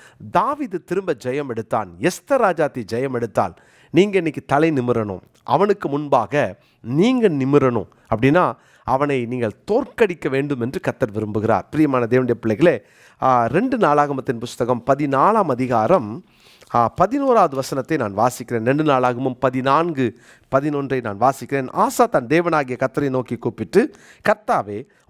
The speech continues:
பலமுள்ளவனுக்காகிலும் பலனற்றவனுக்காகிலும் உதவி செய்கிறது உமக்கு லேசான காரியம். எங்கள் தேவனாகிய கர்த்தாவே,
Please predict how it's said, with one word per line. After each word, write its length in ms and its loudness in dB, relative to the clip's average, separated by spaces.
பலமுள்ளவனுக்காகிலும் 1200 0
பலனற்றவனுக்காகிலும் 1080 0
உதவி 280 0
செய்கிறது 460 0
உமக்கு 240 2
லேசான 560 2
காரியம். 520 -8
எங்கள் 260 6
தேவனாகிய 560 2
கர்த்தாவே, 680 0